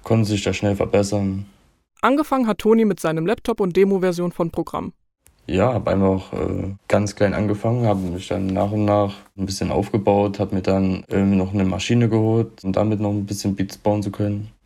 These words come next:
Speaker 1: Aber eigentlich hast du mit einfach Laptop angefangen.
Speaker 2: Mit den Jahren hat er sich ein kleines Setup aufgebaut, mit dem er heutzutage seine Beats produziert.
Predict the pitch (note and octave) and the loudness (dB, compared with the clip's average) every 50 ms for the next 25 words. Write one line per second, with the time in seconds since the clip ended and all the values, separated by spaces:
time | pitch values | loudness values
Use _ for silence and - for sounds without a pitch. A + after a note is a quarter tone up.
0 | _ - - F#2+ F#2 G2+ G2 F#2+ F#2+ F2+ F2+ - - - F#2+ G2 - - - G2+ | _ -2 0 0 0 0 0 0 0 0 -2 -4 -8 -10 -12 -8 -4 -2 -2 0
1 | G#2 G2 G2+ G2 F#2+ - - F#2+ F#2 - - - - - - - - G2 F#2+ - | -2 -2 -4 -6 -6 -4 -4 -4 -4 -6 -10 -16 -20 -18 -10 -4 -4 -2 -2 -2
2 | F#2 F#2+ F#2+ F#2 - - - G2 G2 - - - - F#2+ G2+ G2+ G2+ G2+ - _ | -6 -4 -4 -4 -4 -4 -6 -8 -6 -6 -6 -6 -6 -8 -8 -8 -10 -10 -14 _
3 | _ _ _ _ _ - E3+ D#3+ - D#3+ D#3+ E3+ G3 A#3 C4 C4+ B3 - G#3 F#3+ | _ _ _ _ _ -6 -4 -4 -2 -2 0 0 0 2 2 0 0 -2 -2 -4
4 | F3+ E3 F3 F3 - - E3+ - - A#3 B3+ C#4 C#4 A#3+ - - G#3+ - F#3+ - | -2 -4 -4 -6 -6 -6 -8 -4 -2 0 0 0 0 0 -2 -2 -2 -2 -4 -4
5 | - F#3+ F#3 - - - - E3+ F3+ F3+ - - _ _ _ _ - F3 G#3 G#3 | -4 -4 -4 -4 -6 -4 -2 -4 -4 -4 -6 -12 _ _ _ _ 0 0 2 2
6 | A3 G#3+ C4+ C#4 C#4+ - A#3 - A3 G#3 G3+ G#3 F#3 G3 F#3 F3+ F3+ E3 F3 D#3 | 2 2 0 0 -2 -4 -6 -4 -2 -2 -2 -2 -2 -2 -2 -2 -2 -2 -4 -6
7 | - - - - E3 F#3 - - - - - - - | -6 -10 -8 -8 -8 -8 -8 -10 -10 -10 -10 -10 -12